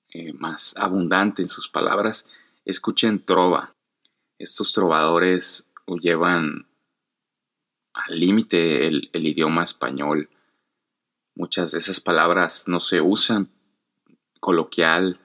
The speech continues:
o normalmente, pero suenan muy bonito y tienen significados más profundos.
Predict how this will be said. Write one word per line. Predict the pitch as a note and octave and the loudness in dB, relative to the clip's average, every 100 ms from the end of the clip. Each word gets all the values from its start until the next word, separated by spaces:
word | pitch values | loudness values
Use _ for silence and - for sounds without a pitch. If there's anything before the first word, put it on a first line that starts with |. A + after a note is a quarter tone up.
| _ | _
o | E2+ | -4
normalmente, | E2+ D2+ - D#2+ F#2+ G#2 E2 | -2 0 0 0 0 0 -2
pero | - D#2 D2 B1 | -4 -4 -4 -4
suenan | - - F#2+ F2 D#2+ | -4 0 2 2 0
muy | F#2+ G2+ | 2 2
bonito | E2 D2+ E2 - G#2 A2 _ _ _ _ _ _ | 2 0 -2 -2 -2 -4 _ _ _ _ _ _
y | F2+ E2+ D2+ C#2+ - _ | -8 -6 -6 -8 -14 _
tienen | - F2+ F2+ - | 0 2 2 -2
significados | - F2 E2+ - - - E2 F2 - - _ _ | -6 -4 -6 -8 -6 -2 -2 -4 -6 -10 _ _
más | F#2+ F2 F2 | -6 -4 -2
profundos. | - - - F#2+ G#2 G2+ F#2+ - - | -4 -8 -4 0 2 0 -4 -10 -20